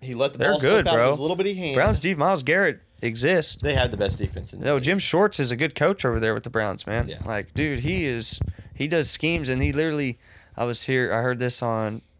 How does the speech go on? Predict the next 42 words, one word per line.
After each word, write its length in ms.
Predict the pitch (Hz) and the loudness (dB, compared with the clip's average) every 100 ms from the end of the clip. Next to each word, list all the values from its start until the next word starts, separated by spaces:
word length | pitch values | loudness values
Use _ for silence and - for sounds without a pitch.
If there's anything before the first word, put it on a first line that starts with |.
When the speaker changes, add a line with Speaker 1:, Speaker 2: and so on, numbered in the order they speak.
| _ - | _ -14
Speaker 1:
Their 140 | 127 127 | -10 -6
Speaker 2:
uh, 40 | |
Speaker 1:
defensive 400 | 127 143 127 123 | -4 -4 -4 -4
coordinator? 540 | 143 127 131 143 139 - _ _ - | -2 0 -2 -2 -8 -12 _ _ -10
Speaker 2:
Yeah. 360 | 110 113 101 - - | -2 -2 -2 -8 -14
I 40 | 110 | -12
Speaker 1:
Yeah. 60 | |
Speaker 2:
can't 200 | 120 131 123 | -4 -2 -2
remember 120 | 120 | 0
where 140 | 120 | 0
I 40 | 117 | 0
heard 180 | 120 113 | -2 -4
this, 180 | 110 | -4
but 140 | - 117 | -4 -4
he 140 | 143 | -4
does, 320 | 143 135 120 | -2 0 0
like, 300 | 120 110 - - - - | -2 -2 -6 -14 -20 -8
dude, 200 | 131 131 | -2 -2
if 120 | 107 | -2
you 80 | 131 | -2
don't, 140 | 160 147 | 0 0
like, 160 | 139 | 0
celebrate 480 | - 113 120 131 131 | 2 4 2 2 -2
a 60 | 113 | 0
big 240 | 123 123 | -2 -2
play, 460 | - 104 110 120 131 - - | -2 0 2 0 -6 -10 -4
like, 180 | 90 107 | -4 -2
on 100 | 104 | -4
defense 460 | 110 113 131 123 107 | -4 -4 -4 -4 -4
with, 100 | 107 | -4
like, 140 | 107 | -4
your 80 | 107 | -6
teammate, 360 | - 113 123 131 | -4 -4 -2 -2
Speaker 1:
He's 80 | |
Speaker 2:
like, 160 | 90 110 | -2 -4
Speaker 1:
pissed. 100 | 120 | -2
Speaker 2:
homie 180 | 123 123 | -2 0
gets 160 | 120 117 | -2 -2
a 40 | |
sa-, 140 | - - | -2 2
oh, 240 | 139 113 | 2 0
bro, 360 | - 135 117 | 0 0 0